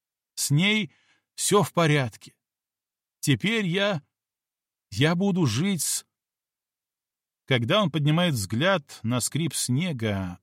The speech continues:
а потом этот скрип замирает, ты стоишь там и держишь маузер поперёк бёдер.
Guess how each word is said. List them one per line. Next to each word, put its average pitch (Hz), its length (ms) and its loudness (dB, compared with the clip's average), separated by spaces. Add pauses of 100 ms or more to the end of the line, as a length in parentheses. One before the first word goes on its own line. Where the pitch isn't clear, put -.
а 113 120 -6
потом 139 560 -2
этот 131 240 -4
скрип 143 300 -4
замирает, 131 680 0 (360)
ты 214 140 2
стоишь 185 460 2
там 208 320 2
и 165 120 2
держишь 160 460 2
маузер 160 460 2
поперёк 156 400 0
бёдер. 117 500 2